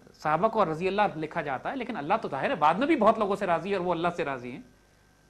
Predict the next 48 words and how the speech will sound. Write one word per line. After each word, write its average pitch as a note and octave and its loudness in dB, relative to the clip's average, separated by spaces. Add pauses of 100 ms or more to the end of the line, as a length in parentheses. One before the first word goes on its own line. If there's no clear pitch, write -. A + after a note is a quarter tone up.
(1600)
ये G3 2
नफ्स F#3+ 0
मुतमइन्ना E3+ -4
की F3 -8
कैफियत C#3 -10
जिसको C3 -12
हासिल B2 -12
हो A2+ -12
जाए, A#2+ -14
जिसकी C3+ -14
ख्वाहिशात D3+ -6
नफ्स F3 -6
इस C3+ -12
दुनिया E3 -6
की G#3+ -8
ख़त्म C3+ -8
हो A#2 -12
जाए, A#2+ -12 (220)
वो A3+ 4
फिर A3+ 4
जीता G#3+ 4
मरता G3+ 4
अल्लाह F#3+ 4
के - -6
लिए, A2 -16 (200)
अपनी F#3+ -6
ज़ात C3 -4
के B2 -12
लिए G#2+ -14
नहीं। G#2 -20 (680)
ना D3 -2
ख्वाहिशात C#3+ -4
होती F3 -6
हैं E3 -8
उसकी, - -12
ना D3 -6
कोई C#3+ -6
इंतकाम C#3+ -6
उसका D3+ -8
होता C#3 -4
है, C#3+ -6
ना C3 -6
गुस्सा A#2+ -6
उसकी - -10
ज़ात C#3 -10
का D3+ -10
होता B2 -12
है, - -14